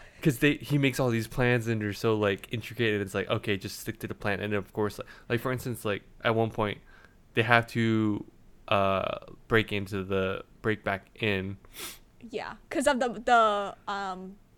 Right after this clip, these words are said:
Speaker 2: poison
Speaker 1: The
Speaker 2: pet
Speaker 1: point,
Speaker 2: or
Speaker 1: yeah,
Speaker 2: whatever,
Speaker 1: yeah.
Speaker 2: slime, like, came back to life and is, like, melting everyone or freezing everyone.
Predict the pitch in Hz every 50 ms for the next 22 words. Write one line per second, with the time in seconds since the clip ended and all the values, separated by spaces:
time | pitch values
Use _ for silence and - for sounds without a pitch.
0 | - - - - 233 226 269 - 208 180 202 120 120 196 160 - 123 - 190 110
1 | 104 - - - - - - - - - - - - 220 220 214 202 190 190 196
2 | 202 208 - _ - - - - 190 185 165 208 - - - - - 202 190 202
3 | 196 214 - - 226 202 156 147 180 - 202 180 - - - 135 - - - 180
4 | 170 151 143 127 135 - - - 113 123 127 - 123 135 120 117 139 165 214 -
5 | 226 196 175 214 202 160 123 127 127 123 113 120 117 107 92 113 -